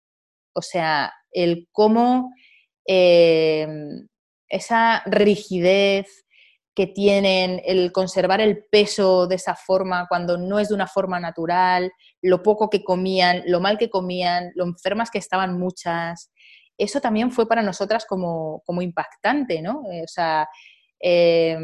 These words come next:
hay de todo y yo tengo muy, muy, muy grandes amigas, alguna incluso Miss España, y, y hay de todo, obviamente. Pero en general,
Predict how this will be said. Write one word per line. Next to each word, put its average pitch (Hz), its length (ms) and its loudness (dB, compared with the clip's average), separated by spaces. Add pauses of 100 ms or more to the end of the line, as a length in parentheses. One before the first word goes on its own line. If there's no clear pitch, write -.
(260)
hay 175 140 0
de 170 100 2
todo 262 360 2
y 214 120 -2
yo 175 160 2
tengo 175 160 -2
muy, 170 200 -4
muy, 180 180 -4
muy 180 120 -4
grandes 175 340 0
amigas, 208 380 -2
alguna 170 360 -2 (100)
incluso 165 320 -8
Miss 156 160 -16
España, 262 680 -8
y, 165 720 -8
y 147 40 -4
hay 135 100 -8
de 135 60 -12
todo, 294 280 -4 (120)
obviamente. 170 560 -10 (340)
Pero 180 140 2
en 180 60 -6
general, 254 640 -2